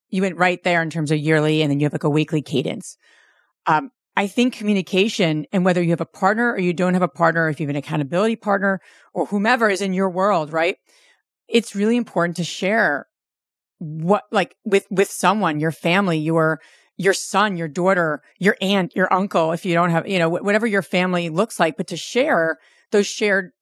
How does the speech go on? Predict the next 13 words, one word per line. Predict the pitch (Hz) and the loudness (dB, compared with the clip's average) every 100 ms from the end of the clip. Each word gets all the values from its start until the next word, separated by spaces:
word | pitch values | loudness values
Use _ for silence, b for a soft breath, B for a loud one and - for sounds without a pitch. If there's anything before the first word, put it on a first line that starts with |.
| _ | _
share | 233 - 269 262 185 | -14 -4 0 2 0
what's | 175 190 | -2 -6
coming | - 190 170 | -4 -4 0
up | 180 180 - | 0 0 -2
and | 190 165 | -4 0
what's | 180 - | -2 0
working, | 180 180 170 | 0 0 -2
what's | 160 - | -4 -4
not, | 175 202 - | 0 0 0
so | 202 | -4
you | 170 | -2
can | 170 160 | -2 -2
redirect. | 160 156 139 170 190 - - | -2 -2 0 2 0 -2 -20